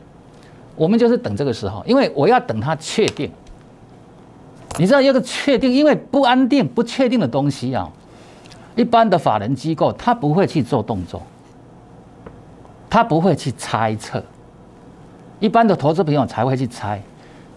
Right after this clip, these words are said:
一般的法人机构他不会去猜，他一定等到，例如说某一家公司的营收啊，营收他们也不重视，比如说获利季报公布了，他们才会做动作，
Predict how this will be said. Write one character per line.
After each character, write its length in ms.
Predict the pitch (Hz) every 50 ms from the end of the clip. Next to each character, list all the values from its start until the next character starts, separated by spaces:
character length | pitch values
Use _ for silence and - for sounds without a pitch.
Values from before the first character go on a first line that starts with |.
| - - - -
一 80 | - 220
般 160 | 175 214 220
的 80 | 214 185
法 220 | - - 123 107
人 140 | 95 110 123
机 160 | 123 - 160
构 100 | 147 156
他 180 | - - - 208
不 160 | 208 - 147
会 120 | 160 180
去 120 | 160 151 156
猜， 220 | 143 - - 160
他 180 | 156 156 226 226
一 60 | 196
定 140 | 196 220 208
等 180 | - 123 120
到， 220 | 123 - - 127 - - - - - - - - -
例 80 | - 202
如 100 | 202 190
说 300 | 165 196 196 196 185 - - - - - - - -
某 140 | 113 127
一 40 | 165
家 160 | 165 190 185
公 200 | 180 180 180 185
司 100 | 175 -
的 80 | 165 156
营 200 | 151 147 156 165
收 320 | - 175 170 165 175 170 170 - - -
啊， 280 | - 131 139 131 101 - - -
营 160 | 139 151 180
收 160 | 160 175 175
他 100 | 165 175
们 140 | 175 156 127
也 60 | 110
不 140 | 95 - 120
重 240 | - 160 147 120 104
视， 220 | - - 110 87 - - - -
比 80 | - 127
如 80 | 143 143
说 160 | 165 175 165
获 200 | - 196 190 160
利 180 | 170 185 151 107 -
季 180 | - - 190 175
报 200 | - - 165 131
公 200 | 117 - 170 170
布 120 | 170 214 196
了， 180 | 147 - - -
他 120 | - 147 156
们 100 | 139 110
才 120 | 123 120
会 100 | 131 139
做 160 | 139 147 131
动 180 | 123 127 113 101
作， 200 | 98 120 95